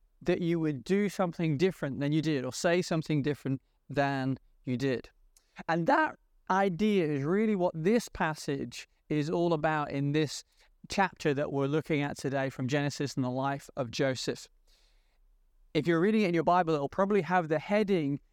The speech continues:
"Joseph tests his brothers." What's that about? Well, in this process of reconciliation,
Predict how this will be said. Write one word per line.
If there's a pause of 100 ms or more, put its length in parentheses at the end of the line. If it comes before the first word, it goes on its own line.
"Joseph
tests
his
brothers."
What's
that
about?
Well, (380)
in
this
process
of
reconciliation,